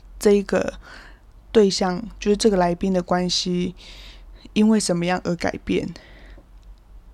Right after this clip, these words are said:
而是改变一下，其实也没关系。然后那时候就觉得，啊，我好爱米娜，I love you，I love you，米娜。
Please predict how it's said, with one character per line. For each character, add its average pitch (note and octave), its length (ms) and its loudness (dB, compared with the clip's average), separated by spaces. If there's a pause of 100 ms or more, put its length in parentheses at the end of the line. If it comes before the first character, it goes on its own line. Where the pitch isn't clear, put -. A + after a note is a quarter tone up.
(300)
而 - 80 0
是 A#3+ 180 -2
改 F3+ 200 0
变 G3 220 0
一 F3+ 40 2
下， F3 320 -4 (300)
其 - 200 -2
实 G3+ 160 0
也 F3 80 2
没 D#3+ 160 -6
关 E3 260 -4
系。 E3+ 420 -4 (2000)
然 F#3+ 100 -2
后 G3 60 0
那 A3+ 120 4
时 A3+ 100 2
候 A3 80 6
就 A3+ 100 -2
觉 G#3+ 120 -6
得， - 80 -8
啊， - 520 -10 (920)
我 C4 80 -4
好 B3 240 2
爱 B3 200 2
米 A#3 180 4
娜， A#3 120 6
I A3+ 140 6
love A#3 340 6
you，I A#3 240 4
love G#3+ 260 2
you， G#3+ 100 4
米 F#3 120 2
娜。 F#3 440 0